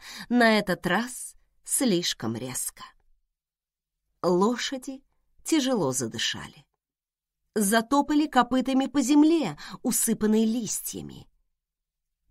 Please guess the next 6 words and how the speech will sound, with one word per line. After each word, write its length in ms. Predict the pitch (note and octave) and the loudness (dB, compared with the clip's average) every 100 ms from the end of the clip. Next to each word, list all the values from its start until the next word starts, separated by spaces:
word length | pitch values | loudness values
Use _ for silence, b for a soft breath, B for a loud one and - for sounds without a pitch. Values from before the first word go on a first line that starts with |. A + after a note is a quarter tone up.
| _ | _
Марико 600 | G#3+ G#3 G#3+ A3 - A#3 | 0 2 2 0 0 -2
услышала 840 | - A3 - A#3 B3 - A#3+ A#3 | 0 -4 -4 -2 -2 -2 -4 -6
крик. 720 | A#3+ - C#4+ B3+ D#3 - - - _ _ _ _ _ _ _ _ _ _ _ - | -8 -8 -6 -6 -6 -12 -20 -20 _ _ _ _ _ _ _ _ _ _ _ -6
Ее 340 | F#3 A3 B3 | 2 4 4
паланкин 600 | A#3+ G#3 G3 F#3 - F3 | 2 0 0 0 0 0
закачался — 880 | D3 D3+ C#3+ - A3 C4 B3+ - | 0 -2 -4 0 0 0 -2 -6